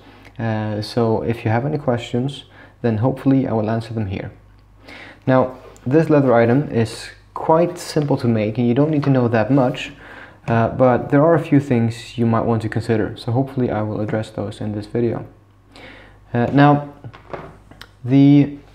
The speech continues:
pattern comes in twelve different variations. Here you have number one, two, and three. Here you have four, five, and six. Here's seven, eight, and nine. And finally ten, eleven, and twelve.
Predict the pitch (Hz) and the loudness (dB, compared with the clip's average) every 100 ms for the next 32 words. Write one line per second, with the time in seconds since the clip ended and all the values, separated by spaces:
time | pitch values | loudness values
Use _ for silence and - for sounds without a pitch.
0 | - - - - - 185 - 123 135 156 | -20 -20 -20 -10 0 0 2 2 4 0
1 | - - - 139 131 127 117 - 170 175 | -6 -18 -4 0 0 0 -2 2 4 4
2 | 143 143 131 120 113 110 117 - 120 143 | 2 2 4 4 4 2 0 -2 -4 -4
3 | - - - - - - - 135 131 113 | -10 -20 -20 -20 -20 -10 0 4 4 4
4 | 113 113 113 107 - _ _ _ _ - | 2 0 -2 -6 -16 _ _ _ _ -20
5 | - - - 120 110 110 123 139 156 151 | -20 -20 -12 -6 -4 0 2 0 -2 -8
6 | - - 123 113 110 110 - 120 120 175 | -6 -2 0 0 -2 -4 -2 0 2 0
7 | - _ _ _ _ _ - 135 117 110 | -10 _ _ _ _ _ 0 2 4 2
8 | 107 - 151 151 147 - 127 120 117 113 | 0 0 2 2 -2 -2 0 0 0 -2
9 | 107 - 147 - - - - - _ _ | -4 -2 -2 -2 -6 -14 -16 -20 _ _
10 | _ - 110 104 - 135 135 131 - 120 | _ -2 -2 -2 2 2 4 2 0 0
11 | 117 - 101 104 110 113 117 117 - - | 0 -4 -4 -2 -2 0 -2 -6 -14 -20
12 | _ _ - 117 113 104 139 143 135 135 | _ _ -4 0 0 2 2 4 2 0
13 | 151 143 143 127 120 117 120 113 - 101 | 0 2 4 2 2 2 0 -2 -2 -4
14 | 101 - 104 90 - | -4 -4 -4 -4 -10